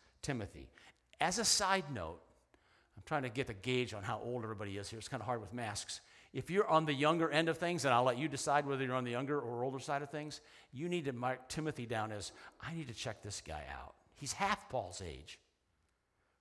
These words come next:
He's a remarkable person. If you wanted to pattern your life after somebody,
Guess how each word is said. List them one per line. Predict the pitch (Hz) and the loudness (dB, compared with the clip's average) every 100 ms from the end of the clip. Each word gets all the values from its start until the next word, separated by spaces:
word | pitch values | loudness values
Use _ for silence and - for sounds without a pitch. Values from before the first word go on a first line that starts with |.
| _ | _
He's | 110 117 | -14 -10
a | |
remarkable | 98 92 95 104 113 113 95 85 | -8 -8 -8 -6 -6 -6 -10 -14
person. | - 104 87 78 | -14 -14 -12 -14
If | 82 | -12
you | 170 | -8
wanted | 196 190 | -6 -6
to | 139 | -8
pattern | 98 - 165 180 | -10 -6 -6 -6
your | 117 | -8
life | 101 147 151 | -6 -8 -8
after | 147 170 | -14 -12
somebody, | - 185 196 202 | -10 -8 -8 -8